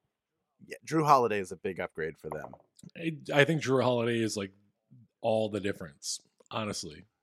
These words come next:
Speaker 1: But, I mean, like, this is, it feels weird to say this about Giannis, but there, there are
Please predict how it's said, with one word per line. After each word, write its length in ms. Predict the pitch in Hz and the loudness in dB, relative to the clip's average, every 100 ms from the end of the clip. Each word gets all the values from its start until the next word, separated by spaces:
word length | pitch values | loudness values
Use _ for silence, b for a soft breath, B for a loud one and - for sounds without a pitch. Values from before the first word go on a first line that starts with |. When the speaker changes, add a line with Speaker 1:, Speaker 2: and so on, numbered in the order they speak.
| _ _ - | _ _ -12
Speaker 1:
But, 120 | 107 - | -10 -4
I 200 | 98 110 | -2 -2
mean, 240 | 123 120 | -2 -4
like, 160 | 110 110 _ _ _ | -6 -10 _ _ _
this 140 | 151 165 | -6 -4
is, 140 | 160 - | -6 -8
it 120 | 139 | -4
feels 200 | 180 165 | -2 -2
weird 320 | 107 139 170 170 | -4 0 0 0
to 60 | |
say 180 | - 170 | -2 -4
this 160 | 156 - | -4 -4
about 220 | 156 151 | 0 0
Giannis, 460 | 127 117 113 - - _ | 0 -2 -6 -10 -18 _
but 100 | 110 - | -10 -2
there, 200 | 113 104 - _ | 0 0 -4 _
there 160 | 113 113 | 2 2
are 280 | 101 95 | 2 0